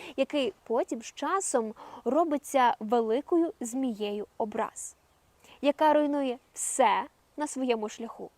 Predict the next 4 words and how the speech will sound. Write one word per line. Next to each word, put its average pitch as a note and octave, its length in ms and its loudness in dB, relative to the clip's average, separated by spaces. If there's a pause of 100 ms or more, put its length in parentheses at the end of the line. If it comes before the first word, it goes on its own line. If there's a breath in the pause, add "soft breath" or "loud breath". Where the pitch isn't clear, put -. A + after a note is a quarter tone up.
(560 loud breath)
включаючи A#3 680 0
ваші G#3+ 380 -6
відносини. F#3 520 -12 (280)
Друге, B3+ 300 0